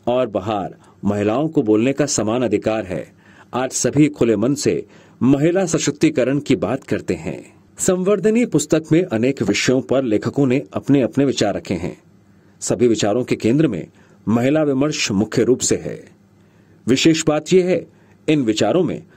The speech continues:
ग्रामीण महिलाओं से लेकर जनजातीय महिलाओं तक और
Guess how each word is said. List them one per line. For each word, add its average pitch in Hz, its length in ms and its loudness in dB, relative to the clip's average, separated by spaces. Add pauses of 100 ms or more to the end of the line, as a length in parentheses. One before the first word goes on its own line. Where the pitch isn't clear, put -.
(220)
ग्रामीण 147 480 2
महिलाओं 151 340 2
से 156 160 0
लेकर 117 440 2 (280)
जनजातीय 156 720 2
महिलाओं 113 380 0
तक 101 200 -6 (480)
और 117 260 0